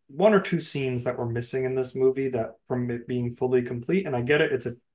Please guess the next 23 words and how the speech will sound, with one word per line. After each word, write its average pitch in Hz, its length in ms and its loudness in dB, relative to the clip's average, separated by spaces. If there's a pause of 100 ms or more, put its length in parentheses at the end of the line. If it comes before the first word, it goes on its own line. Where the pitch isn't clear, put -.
(560)
two-hour, 143 400 6
fifty-minute 123 560 -2
movie. 147 480 -2 (920)
Cuts 131 240 2
have 123 180 2
to 120 80 -8
be 113 100 -2
made 110 300 -4
at, 107 180 -10
at 120 240 0
some 143 280 -2
point 127 400 0
there, 120 320 0
but 123 160 -6
this 123 180 0
is 131 100 -4
a 123 80 2
true 117 760 -2 (360)
American 113 800 -2
crime 110 500 0
epic 110 520 -4 (180)
here. 110 600 -2 (540)
The 117 200 0